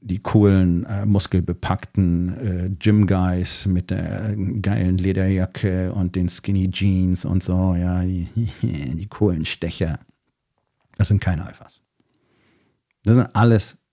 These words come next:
keine Alphas. Den echten Alpha, wie gesagt, den bemerkst du erstmal nicht.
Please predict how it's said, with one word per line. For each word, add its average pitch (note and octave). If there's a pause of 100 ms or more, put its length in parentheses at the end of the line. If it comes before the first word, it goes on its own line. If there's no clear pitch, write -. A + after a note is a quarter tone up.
(120)
keine E2+
Alphas. - (2000)
Den G#2+
echten B2+
Alpha, A#2+ (460)
wie B2+
gesagt, C3+
den B2
bemerkst B2+
du F#2+
erstmal F#2+
nicht. C3